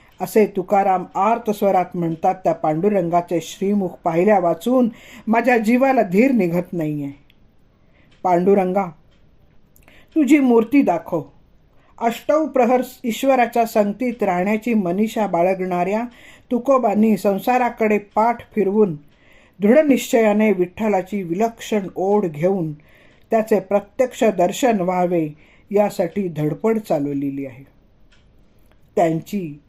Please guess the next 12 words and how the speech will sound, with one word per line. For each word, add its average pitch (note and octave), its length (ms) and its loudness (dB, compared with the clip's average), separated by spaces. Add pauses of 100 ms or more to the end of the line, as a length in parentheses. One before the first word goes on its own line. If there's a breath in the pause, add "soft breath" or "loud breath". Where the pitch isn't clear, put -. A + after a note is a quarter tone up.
(400 soft breath)
ही G#3+ 100 4
साधक F#3 520 0
अवस्थेतील E3 880 -4
आर्त A3 300 -2
विनवणी D3+ 540 -2 (500 soft breath)
अन्य A3 300 4
अभंगातूनही E3+ 960 -2 (220)
व्यक्त F3 360 -2
झालेली C#3 500 -4
आहे. B2 220 -12 (1600 soft breath)
"पंढरीचा G3 720 0
आनंद F3+ 640 0